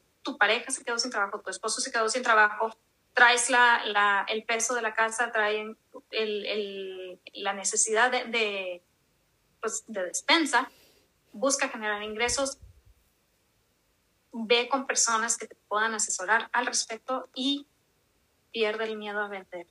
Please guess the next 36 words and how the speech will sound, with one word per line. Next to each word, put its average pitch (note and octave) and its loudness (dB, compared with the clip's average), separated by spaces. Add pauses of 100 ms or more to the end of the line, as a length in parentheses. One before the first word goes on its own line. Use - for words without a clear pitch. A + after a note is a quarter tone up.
(880)
Vender A3+ -2
no A#3 -2
es - 0
malo, F#3+ -4 (680)
vender G3+ -4
es G#3 -4
algo F3+ -8
muy, C4+ 0
muy C#4+ 0
bueno, G#3 -8
vender G3 -6
el, G3+ -6
es G#3+ -2
una G#3+ -2
bendición G3+ -6 (120)
para G3 0
ti A#3 -8
como C#4+ -2
proveedor G3+ -4
de G#3+ -8
servicios - -6
y D#4 2
para D4 2
la C4+ -4
persona A#3 -2
al A3+ -6
que G3+ -6
le F#3+ -10
estás G3 -8
proveyendo G#3 -6
el G#3+ -6
servicio, G#3+ -6 (300)
si B3+ 2
sabes B3 2 (1160)
en A3 -4
qué A3 -2